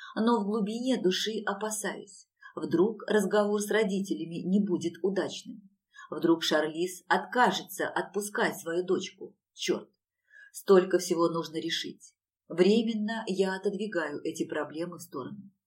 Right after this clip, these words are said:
В дверь кто-то настойчиво звонит. Наверняка это Джоанна, думаю я,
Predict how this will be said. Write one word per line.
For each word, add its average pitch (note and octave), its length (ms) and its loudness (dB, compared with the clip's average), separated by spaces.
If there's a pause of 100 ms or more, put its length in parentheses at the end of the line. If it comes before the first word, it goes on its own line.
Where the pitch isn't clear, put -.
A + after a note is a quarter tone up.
(420)
В F3+ 80 2
дверь C#4 300 0
кто-то B3+ 220 2
настойчиво A3+ 600 0
звонит. G3 400 -4 (520)
Наверняка F3+ 540 4
это F#3+ 140 2
Джоанна, G3 520 0
думаю D#3 320 -4
я, G3 300 -4